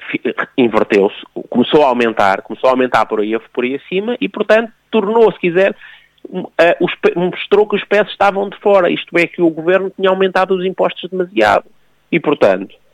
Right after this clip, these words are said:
ehm, das duas uma, enquanto país, nós tivéssemos, tivéssemos petróleo próprio, podíamos tomar outras decisões, a matéria-prima não tem, mas não temos. Portanto, nós compramos o, o, o, o petróleo,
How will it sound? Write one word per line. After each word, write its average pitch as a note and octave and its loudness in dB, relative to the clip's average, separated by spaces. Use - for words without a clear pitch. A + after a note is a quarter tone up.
ehm, G#2 0
das C3+ 0
duas D#3 0
uma, G2+ -4
enquanto C3+ 0
país, A#2+ -4
nós A2+ 2
tivéssemos, B2 -4
tivéssemos A#2 -4
petróleo G#2+ -2
próprio, - -2
podíamos F#2+ -6
tomar G#2 -2
outras G2+ -4
decisões, A3 0
a - 2
matéria-prima C#3 0
não A3+ 2
tem, - -2
mas A#2 0
não B2 2
temos. G2 -2
Portanto, B2 -4
nós C#3 0
compramos E3 0
o, C#3+ 0
o, A#2+ 4
o, G#2+ -12
o A#2 -8
petróleo, D3+ 0